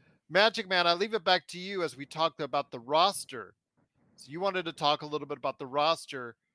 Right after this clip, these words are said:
The question is, run down the roster, some of the new signees that are coming to training camp, if they actually have a chance to go ahead and make the roster.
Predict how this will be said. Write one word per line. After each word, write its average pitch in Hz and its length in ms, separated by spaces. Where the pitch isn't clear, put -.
The 151 80
question 175 420
is, 143 200
run 196 280
down 214 240
the 180 80
roster, 196 840
some 220 300
of 208 80
the 175 100
new 185 240
signees 185 840
that 160 140
are 156 80
coming 170 320
to 156 80
training 170 420
camp, 175 480
if 190 160
they 170 180
actually 175 400
have 170 240
a 170 40
chance 175 560
to 170 80
go 160 200
ahead 165 200
and 165 80
make 160 160
the 151 80
roster. 165 580